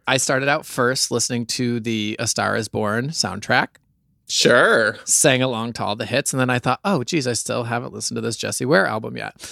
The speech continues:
Speaker 1: So I put it on, and it was perfect because the edible had shown up, and I just was floating around the room.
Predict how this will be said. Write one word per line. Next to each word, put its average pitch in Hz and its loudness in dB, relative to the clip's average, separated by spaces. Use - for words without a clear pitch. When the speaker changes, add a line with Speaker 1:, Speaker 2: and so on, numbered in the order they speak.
Speaker 1:
So - 2
I 120 6
put 123 0
it - 2
on, 117 0
and 127 2
it 120 2
was 113 -4
perfect - -2
because 117 -4
the 120 -4
edible 107 -4
had 110 -4
shown 127 0
up, 117 -2
and 127 6
I 113 2
just 107 -6
was 107 -8
floating 107 -4
around 107 -4
the 117 -8
room. 165 -6